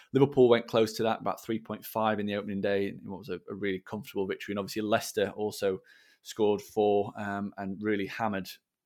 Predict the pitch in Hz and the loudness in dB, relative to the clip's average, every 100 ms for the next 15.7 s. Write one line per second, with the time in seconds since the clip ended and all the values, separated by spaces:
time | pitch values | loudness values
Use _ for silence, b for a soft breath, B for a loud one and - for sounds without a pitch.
0 | _ 123 107 101 - - _ _ 110 - | _ -4 -2 -4 -10 -16 _ _ -2 -2
1 | - 113 110 101 - _ 110 107 107 107 | -4 -4 -4 -6 -14 _ -12 -12 -12 -14
2 | - - 107 - - 104 - - 101 95 | -10 -4 -2 -2 -6 -6 -8 -6 -4 -4
3 | 104 101 90 90 92 - 101 98 B B | -6 -8 -10 -12 -10 -4 -4 -4 B B
4 | B B B B B _ _ 147 156 147 | B B B B B _ _ 4 4 4
5 | 165 147 151 143 - 131 127 120 139 139 | 2 2 2 2 4 4 4 4 2 4
6 | 127 131 131 143 143 131 120 110 127 120 | 2 2 2 2 -2 -4 -6 -2 -2 0
7 | 120 123 113 113 110 107 - _ 123 110 | 2 2 0 0 0 0 -6 _ -8 0
8 | 139 123 117 113 104 110 107 104 101 90 | 4 4 4 2 4 6 6 4 -2 -2
9 | 104 101 92 98 - 104 101 98 101 120 | 0 2 2 -2 -2 -2 -2 -4 -2 -2
10 | 104 - 120 - 104 95 92 98 98 95 | 0 -4 -4 -4 -6 -6 -6 -4 -4 -4
11 | - 104 - 98 - _ _ - 120 113 | -6 -6 -8 -10 -12 _ _ -6 -4 -4
12 | 104 107 104 104 104 98 92 92 110 90 | -4 -4 -4 -2 -2 -2 -4 -6 -6 -6
13 | 95 - 117 110 - 95 95 95 92 95 | -6 -6 -6 -6 -4 -6 -2 -2 -2 -6
14 | - - - 90 - 92 92 92 98 98 | -12 -14 -10 -12 -10 -10 -8 -8 -8 -8
15 | - 92 - 95 95 101 | -10 -12 -10 -8 -8 -12